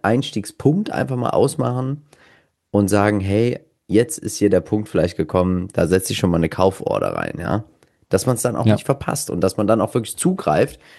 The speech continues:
Speaker 1: weil meistens ist es dann ja so, wenn man sagt, die ist mir zu teuer, dann geht die vielleicht mal zwanzig Prozent zurück, weil sie korrigiert aus der Überbewertung und dann sagt man, ah nee, jetzt ist es zu sehr gefallen, jetzt kaufe ich sie auch wieder nicht.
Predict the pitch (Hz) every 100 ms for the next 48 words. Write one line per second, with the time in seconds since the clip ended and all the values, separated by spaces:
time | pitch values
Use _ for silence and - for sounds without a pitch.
0 | - _ _ - 113 110 117 147 143 101
1 | 117 113 107 98 127 123 104 104 117 -
2 | 113 98 - 120 139 156 151 _ _ _
3 | 107 104 127 131 117 110 - 113 - 107
4 | 110 117 - 104 110 101 107 147 160 95
5 | 92 - 90 87 95 85 90 92 92 90
6 | 92 101 104 98 95 92 95 95 90 87
7 | - 95 104 - 95 92 90 - 95 98
8 | - 104 110 - - - - - - -